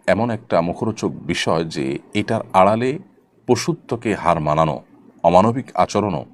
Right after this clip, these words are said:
আমাদের চোখে পড়ে না। সেগুলোকে ঢাকবার জন্য মূলত এই সমস্ত মুখরোচক স্লোগানগুলো দিয়ে থাকে এক শ্রেণীর মানুষ, সেটা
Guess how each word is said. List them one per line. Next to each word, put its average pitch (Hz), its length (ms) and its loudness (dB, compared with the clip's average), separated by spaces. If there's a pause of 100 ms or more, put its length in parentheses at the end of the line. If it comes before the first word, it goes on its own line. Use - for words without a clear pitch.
(320)
আমাদের 80 320 -4
চোখে - 200 -6
পড়ে - 200 -6
না। - 160 -12 (420)
সেগুলোকে 120 360 2
ঢাকবার 113 480 2
জন্য 117 180 -2
মূলত 87 260 -2
এই 76 60 -2
সমস্ত - 280 -10
মুখরোচক 85 400 -8
স্লোগানগুলো 67 540 -8 (440)
দিয়ে 113 180 4
থাকে 117 300 -8
এক 95 160 -6
শ্রেণীর 67 220 -10
মানুষ, 95 280 -4
সেটা - 300 -6